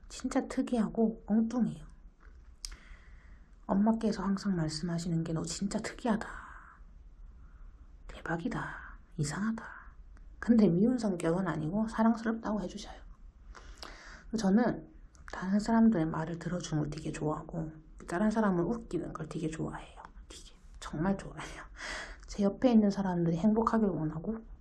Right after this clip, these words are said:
나와 있는 그 순간이 되게 즐거웠으면 좋겠어요. 그 나도, 저도 제가 생각하기엔 제가 좀 특이한 것 같아요. 성격이. 예.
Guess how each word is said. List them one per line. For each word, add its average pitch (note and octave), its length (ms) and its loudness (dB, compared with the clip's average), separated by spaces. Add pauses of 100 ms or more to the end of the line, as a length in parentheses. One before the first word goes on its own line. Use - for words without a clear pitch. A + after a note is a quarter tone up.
(160)
나와 G#3 340 10
있는 F#3 240 6
그 G3 120 -2
순간이 F#3+ 380 0
되게 E3 220 -4
즐거웠으면 F#3 600 0
좋겠어요. - 460 -16 (2000)
그 G#3 100 -2
나도, G#3 460 0 (160)
저도 A#3+ 400 4
제가 F#3+ 320 -4
생각하기엔 A3+ 880 0
제가 G3 300 -4
좀 A#3+ 240 -8 (680)
특이한 - 400 -10
것 C#4 100 -2 (180)
같아요. - 180 -18 (200)
성격이. - 460 -8 (220)
예. - 120 -8